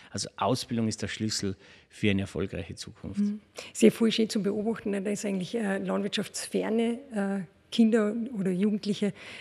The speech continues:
Speaker 2: sich eigentlich nachher für landwirtschaftliche Ausbildung entscheiden. Das finde ich immer voll schön zu beobachten, dass da schon ein, ein, ein Drang dorthin ist.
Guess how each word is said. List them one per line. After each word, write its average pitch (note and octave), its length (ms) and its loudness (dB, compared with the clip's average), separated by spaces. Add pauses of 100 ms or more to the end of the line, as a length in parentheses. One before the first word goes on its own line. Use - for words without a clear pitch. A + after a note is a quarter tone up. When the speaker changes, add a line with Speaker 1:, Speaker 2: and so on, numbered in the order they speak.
Speaker 2:
sich - 160 6
eigentlich G3 220 6
nachher G3 240 2
für G3+ 100 2
landwirtschaftliche F#3 720 0
Ausbildung G#3+ 400 4
entscheiden. G3 400 2
Das E3+ 140 -4
finde G3 160 4
ich G3+ 60 6
immer G3 120 4
voll G3 180 2
schön G3 200 2
zu G3 80 -4
beobachten, G3+ 580 2 (460)
dass G#3 160 4
da F#3+ 120 4
schon F#3+ 240 2
ein, G3 140 2
ein, G3 440 0
ein G3 100 -4
Drang F#3+ 380 2
dorthin A3 320 6
ist. - 100 2